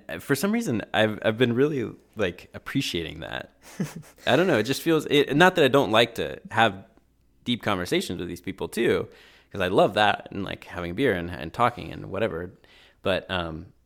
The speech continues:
Speaker 1: if just doing things in parallel with people is, is, is a refreshing in a different way, I think.
Speaker 2: Yeah, I think you're right. Uh, it would be interesting if there was a woman here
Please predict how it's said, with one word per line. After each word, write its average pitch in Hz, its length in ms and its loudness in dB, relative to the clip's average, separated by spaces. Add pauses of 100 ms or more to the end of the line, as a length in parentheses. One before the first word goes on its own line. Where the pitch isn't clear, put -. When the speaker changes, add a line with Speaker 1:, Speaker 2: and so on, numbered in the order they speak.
(1300)
Speaker 1:
if 90 100 -12 (380)
just 135 320 -2
doing 131 260 4
things 139 300 -4
in 107 80 -2
parallel 104 640 0
with 110 220 -4
people 143 480 -6 (380)
is, 104 420 -2
is, 104 360 -8 (560)
is 95 240 -4
a 98 120 2
refreshing 104 580 0
in 92 80 -4
a 82 80 -6
different - 380 -10
way, 50 220 -8
I - 60 -8
think. - 300 -16 (1000)
Speaker 2:
Yeah, 247 240 4 (180)
I 156 60 -6
think 214 160 -6
you're 185 100 -2
right. 170 280 8 (200)
Uh, 131 420 2 (840)
it 156 80 0
would 175 80 0
be 214 60 2
interesting 220 220 -2
if 156 60 -6
there 165 120 2
was 135 140 -2
a 127 60 -4
woman 117 420 -6
here 104 380 -8